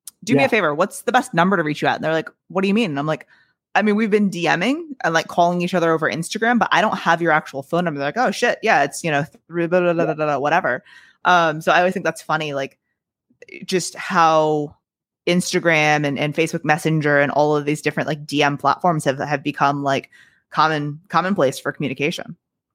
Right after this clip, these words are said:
Speaker 2: I mean, even, like, within my friends, like, it's easier for me to get in contact with them through a D M than it is a text. <laughs>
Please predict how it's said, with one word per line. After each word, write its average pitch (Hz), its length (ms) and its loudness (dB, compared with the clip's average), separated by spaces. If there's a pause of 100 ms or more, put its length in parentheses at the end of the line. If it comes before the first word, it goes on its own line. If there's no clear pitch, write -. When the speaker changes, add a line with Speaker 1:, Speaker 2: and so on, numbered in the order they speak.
(260)
Speaker 2:
I 170 60 4
mean, 190 140 4
even, 202 340 2
like, 147 220 0
within 143 260 4
my 131 200 -2 (140)
friends, 135 560 -4
like, 127 220 2
it's 123 220 -4
easier 139 400 0
for 180 120 -2
me 131 140 2
to 120 80 -4
get 139 180 -4
in 120 80 -10
contact 113 520 -12
with 123 120 -10
them 120 200 -10
through 131 140 -4
a 117 40 -4
D 120 260 -4
M 127 300 -10 (240)
than 147 160 4
it 127 100 4
is 120 140 4
a 120 60 -2
text. - 540 -12 (1500)
<laughs> - 60 4